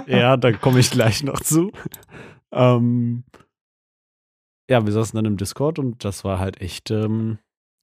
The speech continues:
echt ein Hin und Her, weil ich halt davor saß und war so, okay, ja, wenn ich jetzt die Nachricht schreibe, okay, wir, wir nehmen die unter den und den Bedingungen, dass wir uns halt beide kümmern, also im Endeffekt sind's ja jetzt die Katzen von mir und meiner Freundin, aber die wohnen bei mir.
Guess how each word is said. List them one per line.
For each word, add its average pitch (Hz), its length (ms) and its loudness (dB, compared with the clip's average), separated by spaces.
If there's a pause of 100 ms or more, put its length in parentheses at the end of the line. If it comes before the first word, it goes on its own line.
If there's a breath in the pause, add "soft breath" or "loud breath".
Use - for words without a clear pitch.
echt - 180 -8
ein 110 60 -2
Hin 107 140 0
und 104 180 -2
Her, 127 200 4
weil 107 160 2
ich - 120 -4
halt 113 220 2
davor 123 320 2
saß 120 180 0
und 104 160 -4
war 110 160 2
so, 107 300 -2 (240 soft breath)
okay, 135 280 0
ja, 110 200 4 (180)
wenn 117 160 0
ich 110 100 -2
jetzt 139 240 0
die 135 80 6
Nachricht 131 400 2
schreibe, 120 360 2
okay, 113 320 2
wir, 101 240 2 (540)
wir 104 120 0
nehmen 120 300 4
die 101 180 2
unter 98 320 -2
den 101 220 -2
und 98 140 -2
den 101 140 0
Bedingungen, 101 440 -2
dass 98 200 -4
wir 95 80 -4
uns 90 140 -6
halt 92 140 -6
beide 87 220 -4
kümmern, 110 280 0
also 92 180 -2
im 87 60 -2
Endeffekt 85 460 -8
sind's 82 200 -10
ja 87 80 -4
jetzt - 280 -8 (260 soft breath)
die 98 60 -10
Katzen 95 320 -4
von 90 180 -4
mir 87 140 -4
und 87 40 -4
meiner 85 220 -4
Freundin, 101 420 -2
aber 85 220 -2
die 80 180 -10
wohnen 82 240 -6
bei 78 140 -8
mir. 107 240 0